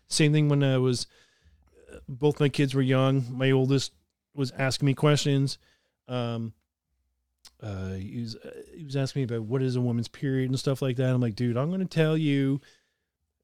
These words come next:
my, the way I say it, it's gonna be my words." <laughs> So I don't know how to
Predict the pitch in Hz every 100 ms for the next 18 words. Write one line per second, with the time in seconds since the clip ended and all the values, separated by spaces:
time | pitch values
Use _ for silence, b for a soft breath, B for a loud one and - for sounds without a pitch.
0 | _ _ _ _ 127 131 131 131 131 131
1 | 139 - 156 180 - 160 147 170 160 160
2 | 151 123 139 156 143 131 131 156 - 196
3 | - 170 151 151 196 165 - 180 185 180
4 | 180 170 - 285